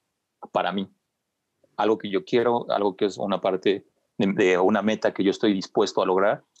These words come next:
Y obviamente, eh, desgraciadamente muchos dicen, o hay casos en los que a lo mejor logras cosas sin dejar ir algunas otras. Eso está perfecto y se puede hacer y, y lo puedes obtener en muchas partes de tu vida. Desgraciadamente,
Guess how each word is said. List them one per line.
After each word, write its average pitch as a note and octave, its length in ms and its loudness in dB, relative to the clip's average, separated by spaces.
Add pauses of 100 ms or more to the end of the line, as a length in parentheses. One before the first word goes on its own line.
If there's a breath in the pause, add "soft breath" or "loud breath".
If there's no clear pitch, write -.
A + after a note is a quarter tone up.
(100)
Y G#2+ 140 2
obviamente, C3 600 2 (240)
eh, F#2 580 4
desgraciadamente G2+ 760 0
muchos G#2 260 -4
dicen, G2+ 300 -4 (540)
o G2+ 180 0
hay G#2 120 0
casos G#2+ 280 0
en F#2+ 60 -6
los F2+ 120 -4
que - 80 -6
a F#2 40 -2
lo F2+ 60 -6
mejor G2 380 -4 (340)
logras G#2 540 -2
cosas G2+ 400 -2
sin G2+ 220 -4
dejar F#2+ 320 0
ir G#2+ 180 2
algunas G#2 480 0
otras. A#2+ 320 0
Eso A2 160 0
está - 200 -4
perfecto A2+ 400 -2
y G2 60 0
se G2 160 -2
puede A2+ 220 2
hacer A#2 440 -4 (220)
y, G2 360 0
y G#2 40 2
lo F#2+ 140 2
puedes G#2+ 180 0
obtener G2 260 -2
en G2 100 2
muchas G2 280 -2
partes F#2+ 240 0
de F#2 60 0
tu G2 100 0
vida. G2+ 260 4
Desgraciadamente, A2+ 960 0